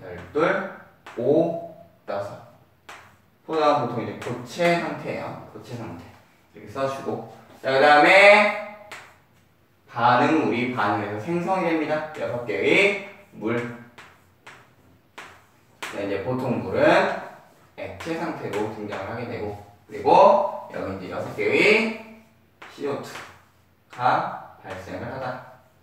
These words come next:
자, 넘어가. 이게 이제 우리 몸에서 지금도 굉장히 많은 양이 일어나고 있는 세포 호흡이죠. 지금 말하고 있는 이 순간에도 에너지가 생산돼서 내 말로 들어야 되고, 분석해야 되고, 수업 언제 끝나나 생각해야 되고,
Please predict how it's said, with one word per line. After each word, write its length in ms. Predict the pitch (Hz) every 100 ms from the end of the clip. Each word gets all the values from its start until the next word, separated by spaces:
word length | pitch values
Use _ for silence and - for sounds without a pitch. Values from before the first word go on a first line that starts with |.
| _ _ _ -
자, 60 | - -
넘어가. 600 | 104 - - - - - -
이게 220 | - 151 165
이제 200 | 175 -
우리 160 | 170
몸에서 420 | 139 113 113 113 -
지금도 840 | - 113 117 113 208 220 - - - - -
굉장히 680 | 135 170 202 208 202 208 196
많은 600 | 123 127 131 185 190 - - - - _ _ -
양이 380 | 101 117 113
일어나고 380 | 117 123 120 - 98
있는 180 | 98 -
세포 340 | - 147 -
호흡이죠. 520 | 120 127 131 127 113 - - _ _ _ _
지금 160 | - 147
말하고 380 | 131 - - 143
있는 100 | 131
이 60 | 131
순간에도 640 | 165 156 147 120 - -
에너지가 440 | - 139 135 123 117
생산돼서 420 | 151 160 139 107
내 100 | 104
말로 260 | 104 104 104
들어야 340 | - 117 120 117
되고, 260 | 113 113
분석해야 520 | - 113 127 - 113 110
되고, 320 | 104 110 110 - -
수업 260 | - 135
언제 180 | 123 131
끝나나 300 | 131 131 123
생각해야 460 | 139 143 - 135 127
되고, 380 | 127 127 127